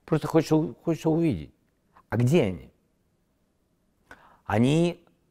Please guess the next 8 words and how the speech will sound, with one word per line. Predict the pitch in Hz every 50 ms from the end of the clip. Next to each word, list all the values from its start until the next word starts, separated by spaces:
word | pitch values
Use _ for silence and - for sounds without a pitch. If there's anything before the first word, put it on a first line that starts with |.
| _ _ _ _ _ _ _ _ _ _ _ _ _ _ _ _
может, | - 120 135 123 110 - -
не | 139 131 120
воюют, | 123 123 117 104 131 143 139 139 131 123 - - -
не | 127 127 123
умеют | 127 127 127 127 131 131 123 -
стрелять, | - - - 120 113 110 107 107 117 117 127 131 123 -
так | - 127 - - 110
они | 110 113 120 120 123 123 117